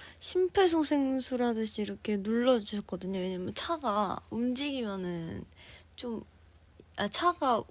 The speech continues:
운전을 하게 되면 좀 움직임이 있잖아요. 너무 이렇게 가만히 미동도 없이 있지 않잖아요.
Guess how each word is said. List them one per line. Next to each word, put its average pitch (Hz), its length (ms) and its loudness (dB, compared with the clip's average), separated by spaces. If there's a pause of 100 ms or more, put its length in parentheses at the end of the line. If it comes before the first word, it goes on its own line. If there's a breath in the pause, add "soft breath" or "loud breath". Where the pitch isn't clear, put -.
(180)
운전을 277 520 0
하게 269 240 -4
되면 202 480 -4
좀 208 220 -4
움직임이 254 560 2
있잖아요. 190 500 -6
너무 208 320 -6 (500 loud breath)
이렇게 233 380 -4
가만히 285 640 4
미동도 254 480 2
없이 185 240 -6
있지 - 180 -4
않잖아요. 196 600 -6